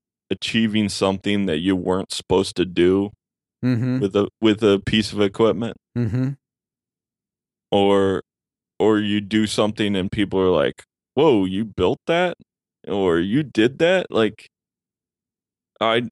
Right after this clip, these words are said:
Speaker 1: I never even would have thought to do it, much less actually attempted to do it and got it to work. Like, it's sort of the drug and the part that sort of,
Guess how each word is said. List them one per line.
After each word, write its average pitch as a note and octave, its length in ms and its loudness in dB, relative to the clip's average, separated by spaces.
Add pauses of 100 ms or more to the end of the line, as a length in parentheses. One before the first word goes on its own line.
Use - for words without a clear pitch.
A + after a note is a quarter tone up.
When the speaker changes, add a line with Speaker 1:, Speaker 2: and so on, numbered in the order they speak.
Speaker 1:
I B2 120 0
never C3+ 420 0
even B2+ 300 -2
would B2 100 0
have G2+ 220 0 (280)
thought - 380 0
to B2 80 -6
do G#2 200 0
it, D#2+ 100 -2
much G2+ 280 -2
less G2+ 300 -4 (100)
actually G2 460 -4
attempted B2 540 -8
to G2 80 -8
do G2+ 220 -2
it - 100 -6 (760)
and A#2+ 360 -2
got A#2+ 240 0
it - 140 -6
to A2+ 60 -10
work. G2 440 -2
Like, A#2+ 220 0 (1300)
it's A#2 220 -4
sort A#2+ 340 -2
of A2 160 -2
the G#2 140 0
drug G2+ 500 0 (760)
and G2 180 -4
the D2+ 160 -6
part F#2+ 360 0 (280)
that - 240 -2
sort F#2+ 220 -4
of, F2+ 160 -10